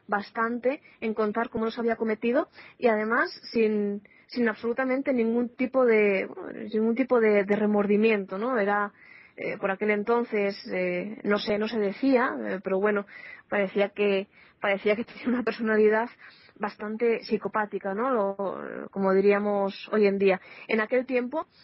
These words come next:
no, no se conocían, eh, ese tipo de, ese tipo de enfermedades mentales, ¿no? Vamos a decirlo así, pero sí que se, se tenía muy en boga, a pesar de que científicamente ya se había desechado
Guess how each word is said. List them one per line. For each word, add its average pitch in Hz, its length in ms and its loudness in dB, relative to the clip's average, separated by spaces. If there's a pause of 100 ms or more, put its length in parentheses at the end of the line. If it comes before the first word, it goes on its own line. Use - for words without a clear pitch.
(300)
no, 233 360 4
no 247 140 0
se 247 100 -8
conocían, 240 680 0
eh, 202 400 -6
ese 233 220 0
tipo 214 320 2
de, 196 500 2 (200)
ese 226 200 -2
tipo 220 240 -2
de 208 140 2
enfermedades 208 640 -2
mentales, 196 560 -6 (120)
¿no? 220 160 -2
Vamos 226 200 -2
a 208 60 0
decirlo 214 320 0
así, 254 220 -2 (420)
pero 226 200 2
sí 240 180 -6
que 240 400 4
se, 208 760 -2 (200)
se 202 120 -2
tenía 220 240 2
muy 240 240 2 (1120)
en 220 200 4
boga, 247 340 2 (240)
a - 80 -6
pesar 214 280 -4
de 220 120 -2
que 196 240 -2
científicamente 214 640 -2
ya 208 80 -2
se 220 80 -10
había 208 120 -2
desechado 202 500 -2